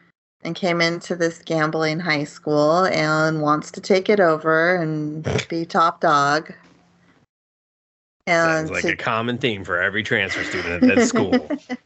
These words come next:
Speaker 1: And to do that, she had to take over a gambling den, um,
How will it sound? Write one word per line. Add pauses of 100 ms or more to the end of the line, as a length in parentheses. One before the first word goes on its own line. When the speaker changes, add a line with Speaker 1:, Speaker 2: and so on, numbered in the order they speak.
(1500)
Speaker 1:
And
to
do
that,
she
had
to
take
over
a
gambling
den, (840)
um,